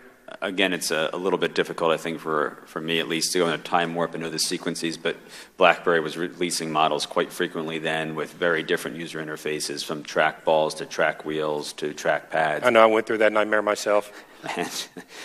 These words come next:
Speaker 1: and I, I think over time, you know, she would move to a newer device, usually when her older device may have been,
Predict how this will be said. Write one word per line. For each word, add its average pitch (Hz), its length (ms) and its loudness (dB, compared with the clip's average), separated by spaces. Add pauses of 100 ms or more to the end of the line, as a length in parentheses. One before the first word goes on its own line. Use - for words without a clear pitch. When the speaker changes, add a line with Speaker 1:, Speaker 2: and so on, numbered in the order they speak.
(160)
Speaker 1:
and 87 180 4
I, 82 60 8 (140)
I 90 80 2
think 90 240 2
over 85 220 4
time, 82 520 2 (180)
you 87 140 -4
know, 80 120 -2
she 80 400 -4 (540)
would 90 120 -2
move 90 300 0
to 90 140 0
a 85 60 2
newer 85 260 0
device, 80 540 2
usually 82 400 0
when 78 260 -4
her 85 160 0
older 85 220 2
device 78 400 -2
may 78 160 -4
have 76 160 -6
been, 76 320 -6